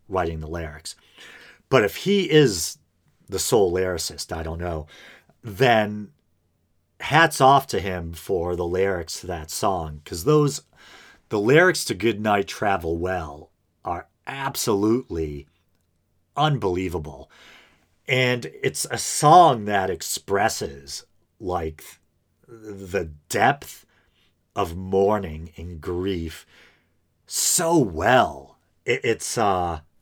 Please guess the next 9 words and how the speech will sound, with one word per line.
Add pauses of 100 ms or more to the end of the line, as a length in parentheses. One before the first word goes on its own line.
(1400)
it's
a
song,
I
even
have
to
be
careful